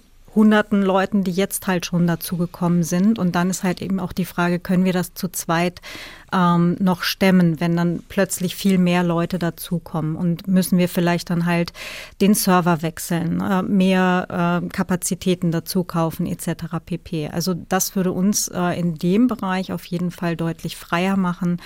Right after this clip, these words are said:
wo wir sagen können, dann können wir halt auch wirklich, ähm, das Angebot noch weiter bekannt machen, noch mehr professionalisieren letztendlich. Ähm, vielleicht gerade noch ein ganz kurzer Rückgriff auf, ähm,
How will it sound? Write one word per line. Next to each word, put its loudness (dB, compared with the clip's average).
wo 0
wir 2
sagen 0
können, 0
dann 0
können 0
wir 0
halt -2
auch -6
wirklich, -4
ähm, 0
das -4
Angebot 0
noch 6
weiter 0
bekannt -2
machen, 0
noch 0
mehr 0
professionalisieren -2
letztendlich. -8
Ähm, 2
vielleicht -2
gerade 2
noch 2
ein -2
ganz -2
kurzer -4
Rückgriff -4
auf, -4
ähm, 2